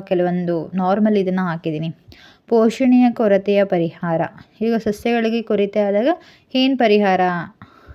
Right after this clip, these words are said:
ಅದಕ್ಕೆ ಅಂದರೆ, ಹೌದು, ಸರಿಯಾದ ಗೊಬ್ಬರನ ಬಳಕೆ ಮಾಡಬೇಕು, ನೀರು ಹಾಕಬೇಕು, ಸೂರ್ಯನ ಬೆಳಕು ಕರೆಕ್ಟಾಗಿ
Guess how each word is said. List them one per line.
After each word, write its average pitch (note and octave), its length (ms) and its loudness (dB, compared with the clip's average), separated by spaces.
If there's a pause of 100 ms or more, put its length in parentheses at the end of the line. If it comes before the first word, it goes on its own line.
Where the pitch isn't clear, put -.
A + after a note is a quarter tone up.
(100)
ಅದಕ್ಕೆ F#3 340 -4
ಅಂದರೆ, E3+ 320 -4
ಹೌದು, G#3 560 0 (380)
ಸರಿಯಾದ G3+ 420 4
ಗೊಬ್ಬರನ F3+ 760 2 (340)
ಬಳಕೆ F3+ 300 0
ಮಾಡಬೇಕು, E3+ 760 -4 (320)
ನೀರು G3 320 2
ಹಾಕಬೇಕು, F3 680 0
ಸೂರ್ಯನ G3+ 400 2
ಬೆಳಕು F3 360 2
ಕರೆಕ್ಟಾಗಿ E3+ 640 0